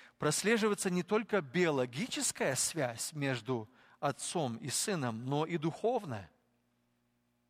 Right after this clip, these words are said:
Отец видит своего сына не только физически родившегося от него,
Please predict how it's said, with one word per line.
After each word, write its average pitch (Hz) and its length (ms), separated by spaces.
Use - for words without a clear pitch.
Отец 226 600
видит 190 320
своего 156 400
сына 233 360
не 165 140
только 220 380
физически 175 800
родившегося 147 960
от - 180
него, 175 480